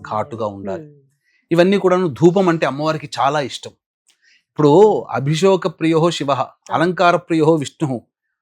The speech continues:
Speaker 1: న-, భాస్కరో నమస్కార ప్రియః.
Speaker 2: Hmm.
Speaker 1: కాబట్టి ఒక్కొక్క దేవతకి ఒక్కొక్క రకమైనటువంటి ఇష్టం.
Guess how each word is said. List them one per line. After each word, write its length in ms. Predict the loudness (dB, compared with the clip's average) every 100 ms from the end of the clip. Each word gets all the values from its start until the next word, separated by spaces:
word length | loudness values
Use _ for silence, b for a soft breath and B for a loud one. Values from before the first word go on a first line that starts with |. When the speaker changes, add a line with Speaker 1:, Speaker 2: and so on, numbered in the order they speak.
| _
Speaker 1:
న-, 60 | -14
భాస్కరో 580 | -2 2 2 2 2 4
నమస్కార 520 | 4 0 0 -2 -2
ప్రియః. 380 | -4 -8 -10 -10
Speaker 2:
Hmm. 480 | -16 _ -20 -20 -20 _ _ _ 0
Speaker 1:
కాబట్టి 460 | 2 2 0 2
ఒక్కొక్క 320 | 2 2 0 0
దేవతకి 420 | 2 2 2 0
ఒక్కొక్క 260 | 0 0
రకమైనటువంటి 680 | 0 2 0 0 -2 -6 -8
ఇష్టం. 300 | -6 -8 -10